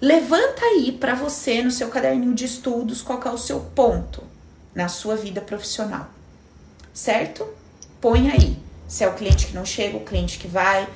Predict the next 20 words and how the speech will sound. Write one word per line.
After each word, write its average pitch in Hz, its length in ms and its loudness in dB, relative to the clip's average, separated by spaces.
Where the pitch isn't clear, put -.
ou - 40 -10
qual 240 220 4
que 240 100 -2
é 247 40 0
o 247 60 -6
ponto. - 480 -8
É, 190 420 8
a 220 100 8
Ivanilde 247 380 2
colocou: 247 340 -2
a 196 60 0
minha 262 140 2
dificuldade 262 420 2
é 269 60 4
fazer, 254 560 0
ter 247 180 0
ação. 277 380 0
Tá 247 160 0
muito 403 200 -2
abstrato, 392 680 0